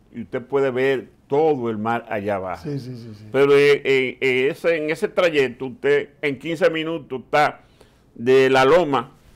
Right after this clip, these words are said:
Speaker 1: a la playa.
Speaker 2: Mm. Y de, y de, y de calor a frío.
Speaker 1: Y del calor a frío.
Speaker 2: Sí.
Speaker 1: Pe-, pero además, eh, yo no sé si usted conoce ahí mismo en Pedernales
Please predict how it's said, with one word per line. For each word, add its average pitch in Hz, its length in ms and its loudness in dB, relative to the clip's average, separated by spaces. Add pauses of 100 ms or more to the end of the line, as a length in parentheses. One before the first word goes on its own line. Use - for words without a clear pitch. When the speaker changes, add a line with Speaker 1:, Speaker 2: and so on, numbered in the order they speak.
(120)
Speaker 1:
a 120 120 2
la 110 140 -2
playa. 107 400 0
Speaker 2:
Mm. 127 380 -10 (380)
Y 165 120 -10
de, 170 180 -2
y 165 40 -12
de, 165 360 -6
y 160 60 -14
de 160 160 -6
calor 170 480 0
a 135 100 -6
frío. 113 340 -14 (120)
Speaker 1:
Y 135 140 0
del 139 220 2
calor 135 600 4
a 131 140 0
frío. 104 460 -6
Speaker 2:
Sí. 139 80 -18
Speaker 1:
Pe-, 143 140 -4 (160)
pero 151 220 2
además, 151 600 -2 (680)
eh, 123 640 -2
yo 139 140 0
no 160 120 -2
sé 151 180 -2
si 151 100 -14
usted 143 200 -2
conoce 135 380 -4
ahí 123 140 0
mismo 127 180 -6
en 117 80 -8
Pedernales 120 380 -2